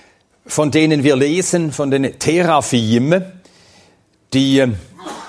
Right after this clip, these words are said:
äh, Laban in seinem Haus hatte. Und, äh,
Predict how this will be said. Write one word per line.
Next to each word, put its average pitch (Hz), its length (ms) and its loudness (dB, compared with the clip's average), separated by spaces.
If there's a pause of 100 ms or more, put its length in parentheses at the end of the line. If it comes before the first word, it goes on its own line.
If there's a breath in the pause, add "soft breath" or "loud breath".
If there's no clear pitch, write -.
(160)
äh, 113 160 0
Laban 135 600 0
in 165 120 -2
seinem 156 320 -2
Haus 151 360 -2
hatte. 156 500 -2 (680 soft breath)
Und, 120 380 -2
äh, 110 240 0